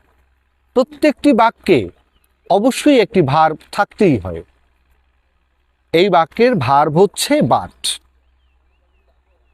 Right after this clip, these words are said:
এবং এই বাটের অবজেক্ট হচ্ছে me। তাহলে এক কথায় উপরের এই বাক্যে but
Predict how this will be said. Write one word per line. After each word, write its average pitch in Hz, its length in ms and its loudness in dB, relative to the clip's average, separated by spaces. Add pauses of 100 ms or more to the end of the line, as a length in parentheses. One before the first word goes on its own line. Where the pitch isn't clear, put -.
(260)
এবং 254 400 0 (440)
এই 190 180 0
বাটের 165 640 0 (180)
অবজেক্ট 165 640 0
হচ্ছে 190 340 0
me। 131 340 2 (1600)
তাহলে 160 200 2
এক 151 200 2
কথায় 240 440 0 (880)
উপরের 226 420 2
এই 220 140 2
বাক্যে 254 580 0 (480)
but 170 360 2